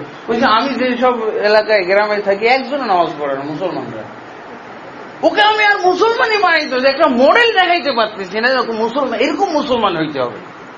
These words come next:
ওকে দাওয়াত দিয়ে বিপদে পড়ে গেছে। আমি বললাম যে, "এই যে দেখো, আমার পরিবারের সবাই, বাচ্চা কাচ্চা সহ নামাজ পড়ে, তাহলে কি আপনারা শুধু আপনার এই পরিবারটাই মুসলমান, তার বাংলাদেশে আর মুসলমান নেই?"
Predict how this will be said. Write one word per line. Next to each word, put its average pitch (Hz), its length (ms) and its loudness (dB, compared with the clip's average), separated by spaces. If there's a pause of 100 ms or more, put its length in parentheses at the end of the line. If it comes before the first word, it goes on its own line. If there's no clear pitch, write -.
(540)
ওকে 269 320 0 (220)
দাওয়াত 392 420 6
দিয়ে 427 120 4 (100)
বিপদে 302 320 4
পড়ে 165 200 -4
গেছে। - 220 -12
আমি 294 180 4
বললাম 339 220 4
যে, 330 60 2
"এই 339 100 2
যে 370 60 4
দেখো, 311 240 2
আমার 302 220 4 (100)
পরিবারের 262 340 4
সবাই, 240 320 2
বাচ্চা 220 280 0
কাচ্চা 233 280 -2
সহ 214 220 4
নামাজ 185 240 2 (100)
পড়ে, 127 140 -6 (280)
তাহলে 220 260 4
কি 233 80 0
আপনারা 226 460 2
শুধু 202 400 -4
আপনার 196 440 0
এই 196 220 0
পরিবারটাই 220 460 0
মুসলমান, 226 500 -4 (400)
তার 190 140 0
বাংলাদেশে 220 460 0
আর 214 140 0
মুসলমান 220 360 -4
নেই?" 180 180 -6